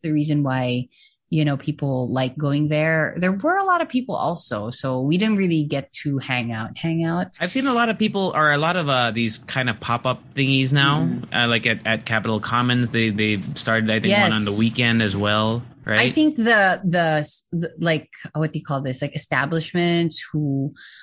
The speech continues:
Speaker 1: who, um, invested in outdoor space
Speaker 2: Mm-hmm.
Speaker 1: right now, they're really,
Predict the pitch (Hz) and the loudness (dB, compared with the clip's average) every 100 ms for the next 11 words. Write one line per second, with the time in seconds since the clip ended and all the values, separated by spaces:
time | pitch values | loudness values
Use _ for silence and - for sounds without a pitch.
0 | - _ - 147 139 131 127 120 117 - | -20 _ -4 -2 0 0 0 -2 -4 -6
1 | 131 123 120 113 117 - 147 131 127 - | -6 -2 -2 -2 -4 -2 0 0 -4 -4
2 | 151 135 127 120 127 113 - 131 - 131 | -2 -2 0 -2 -2 -2 -2 -4 -4 -4
3 | 123 131 131 127 117 151 151 143 135 135 | -2 -2 -2 0 2 2 0 -2 -2 0
4 | 139 143 151 143 139 151 156 151 139 131 | 0 0 0 0 2 2 2 2 0 -2
5 | 131 | -4